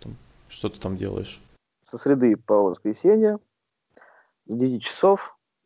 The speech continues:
Speaker 2: по будням с, э, восьми до десяти, э, с восьми до девяти, а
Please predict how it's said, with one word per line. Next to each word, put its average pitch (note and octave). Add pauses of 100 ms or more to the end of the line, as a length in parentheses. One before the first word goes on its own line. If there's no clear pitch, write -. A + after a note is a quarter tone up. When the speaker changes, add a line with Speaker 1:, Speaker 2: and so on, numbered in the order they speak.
Speaker 2:
по B2
будням B2+
с, -
э, A2+
восьми A#2
до G#2+
десяти, G#2+
э, F#2
с -
восьми B2+
до A#2+
девяти, D#3+ (720)
а A2